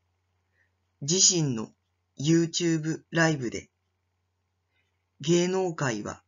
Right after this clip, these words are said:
健全なところ、まりえさんが言っているようなことはありえないということを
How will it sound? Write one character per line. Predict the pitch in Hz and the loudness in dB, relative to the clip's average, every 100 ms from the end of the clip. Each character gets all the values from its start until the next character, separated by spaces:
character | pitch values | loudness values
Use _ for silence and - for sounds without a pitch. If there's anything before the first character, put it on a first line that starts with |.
| _ _ _ _ _ _ | _ _ _ _ _ _
健 | - 165 175 170 | -4 0 0 0
全 | 160 156 165 | 0 0 0
な | 185 - _ | -4 -6 _
と | 131 | -8
こ | 123 117 | -4 -2
ろ、 | 110 - _ _ _ _ _ _ _ _ _ _ _ _ _ _ _ _ | -4 -8 _ _ _ _ _ _ _ _ _ _ _ _ _ _ _ _
ま | 151 151 | 4 4
り | 175 | 4
え | 180 | 2
さ | 180 180 | 2 -2
ん | 175 | -2
が | 165 165 - _ _ _ | -6 -8 -12 _ _ _
言 | 160 156 | 0 0
っ | |
て | - 196 185 | 0 2 2
い | 180 | 0
る | 180 | -2
よ | 185 190 | 0 0
う | 156 | -2
な | 120 | -6
こ | - 131 | -6 -6
と | 160 151 | -4 -6
は | - - _ _ _ _ _ _ _ - | -8 -14 _ _ _ _ _ _ _ -2
あ | 147 | 0
り | 160 185 | 2 2
え | 190 | 2
な | 165 | 0
い | 123 | -4
と | - 107 - _ _ _ _ _ _ _ | -6 -14 -14 _ _ _ _ _ _ _
い | - 156 | -6 0
う | 156 156 | 0 0
こ | 151 | -6
と | 147 208 | 2 2
を | 127 | 2